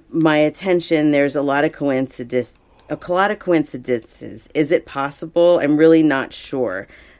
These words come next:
Um, I think it's absolutely possible that any of us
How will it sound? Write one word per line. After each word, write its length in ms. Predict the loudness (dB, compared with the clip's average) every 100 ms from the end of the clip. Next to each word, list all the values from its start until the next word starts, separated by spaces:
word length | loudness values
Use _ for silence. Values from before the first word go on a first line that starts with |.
| -2
Um, 240 | 0 0 0
I 120 | -2
think 220 | 0 0
it's 140 | -2 -2
absolutely 720 | -4 -2 0 2 2 2 0 0
possible 640 | -2 -6 -6 -2 2 2
that 200 | 2 0
any 280 | 0 4 6
of 160 | 4 2
us 420 | -2 -4 -8 -12